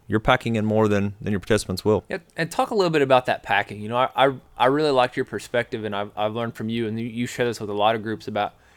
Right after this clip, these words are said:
Speaker 2: how you pack your bag, you know, um, how it's distributed, how the weight's distributed, distributed, how the bag fits you. But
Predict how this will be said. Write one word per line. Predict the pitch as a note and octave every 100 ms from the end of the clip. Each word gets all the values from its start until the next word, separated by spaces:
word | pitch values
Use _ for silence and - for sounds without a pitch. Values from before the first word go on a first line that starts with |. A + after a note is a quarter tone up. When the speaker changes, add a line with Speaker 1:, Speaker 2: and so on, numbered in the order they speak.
| _
Speaker 2:
how | - B2+
you | A2+
pack | - A#2+ -
your | G#2
bag, | G#2+ G#2+
you | G#2+
know, | G2 G2 G2+ _ _ _
um, | F#2+ F2+ D#2+ - _ _
how | - D#3+
it's | D#3
distributed, | - B2+ - D3 C#3+ C#3 C#3
how | B2 D3+
the |
weight's | B2+ C3 C3
distributed, | B2+ - C3 C3+ B2+ B2 - _ _ -
distributed, | B2 - C#3 C3 B2+ A#2+
how | B2+
the | B2+
bag | A2 A#2 A#2+
fits | A#2 B2 -
you. | A#2+
But | A2+ -